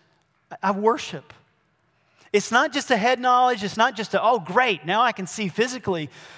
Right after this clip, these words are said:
But he is, he's worshiping the, the, the, the Savior, the great I Am. And he's saying, "Okay, I do, I believe now. Not that just you're a prophet,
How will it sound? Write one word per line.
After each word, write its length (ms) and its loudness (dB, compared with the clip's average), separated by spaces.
But 100 4
he 200 -2
is, 160 -4
he's 260 -4
worshiping 920 0
the, 140 0
the, 180 -2
the, 180 -6
the 140 -12
Savior, 600 0
the 100 -4
great 300 0
I 140 0
Am. 300 -2
And 80 -2
he's 140 -6
saying, 260 -2
"Okay, 300 0
I 120 0
do, 400 -4
I 100 -6
believe 560 -2
now. 240 0
Not 340 0
that 120 -14
just 240 -12
you're 180 -2
a 60 -4
prophet, 560 -4